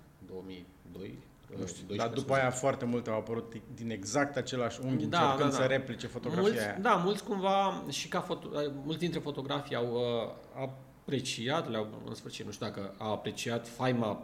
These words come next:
Speaker 1: proiectului sau au apreciat, uh, pozele, în sfârșit, și au
Speaker 2: Mhm.
Speaker 1: început foarte mult să facă în genul ăla. De altfel, pozele de pe, uh, pagina București Optimist nu erau doar ale mele, erau ale mele și ale celor care îmi trimiteau poze similare ca idee, de
Speaker 2: Mhm.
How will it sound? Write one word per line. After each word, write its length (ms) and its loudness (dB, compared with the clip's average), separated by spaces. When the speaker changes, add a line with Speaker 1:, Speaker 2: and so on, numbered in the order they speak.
Speaker 1:
proiectului 500 -2
sau 200 -4
au 120 0
apreciat, 580 -4
uh, 100 -6
pozele, 460 0
în 60 -6
sfârșit, 380 -10
și 80 -8
au 60 -4
Speaker 2:
Mhm. 100 -4
Speaker 1:
început 320 -8
foarte 220 -6
mult 140 -6
să 80 -8
facă 300 -6
în 180 4
genul 280 2
ăla. 260 0
De 160 0
altfel, 280 2
pozele 360 2
de 120 2
pe, 180 0
uh, 200 -4
pagina 360 0
București 360 -4
Optimist 300 -6
nu 60 -4
erau 300 -2
doar 240 2
ale 160 2
mele, 480 0
erau 240 0
ale 140 2
mele 260 -2
și 200 -2
ale 160 0
celor 240 -4
care 200 -6
îmi 80 -4
trimiteau 560 -2
poze 420 4
similare 640 4
ca 120 -2
idee, 580 2
de 80 -8
Speaker 2:
Mhm. 240 -6